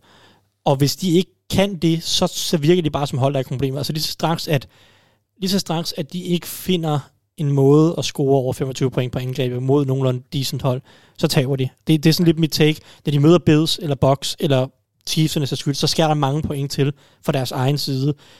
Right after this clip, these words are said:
Og hvis de så ikke kan levere det i, i høj nok grad, så tror jeg, de taber. Det er bare, deres forsvar er bare ikke godt nok.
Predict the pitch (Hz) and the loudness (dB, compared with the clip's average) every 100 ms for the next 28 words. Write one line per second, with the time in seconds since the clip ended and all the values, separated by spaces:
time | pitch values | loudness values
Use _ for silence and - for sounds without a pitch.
0 | - 147 135 180 180 175 - _ _ _ | -6 -2 -2 -2 0 -2 -2 _ _ _
1 | _ - 175 - 156 131 147 160 135 143 | _ 0 0 2 0 2 2 0 0 0
2 | 143 _ - 135 131 139 123 135 131 127 | -2 _ -8 -4 -2 -2 -2 0 -2 -2
3 | 135 131 _ _ - 113 160 135 - 131 | -4 -4 _ _ -10 0 0 0 -2 -2
4 | 127 139 135 143 135 - 143 170 143 143 | -4 -4 -4 -4 -6 0 0 0 -4 -4
5 | 139 143 131 127 | -4 -2 -2 -2